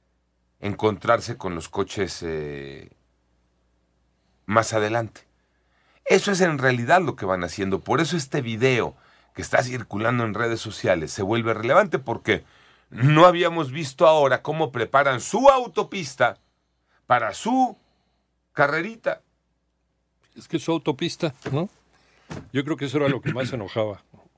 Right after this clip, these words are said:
Speaker 2: Cómo se adueñan de las cosas, y desde luego también enoja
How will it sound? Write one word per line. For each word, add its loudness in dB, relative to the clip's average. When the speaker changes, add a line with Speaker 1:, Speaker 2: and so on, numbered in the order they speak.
Speaker 2:
Cómo -4
se -6
adueñan -2
de -2
las -6
cosas, -10
y -10
desde -4
luego -2
también -2
enoja -4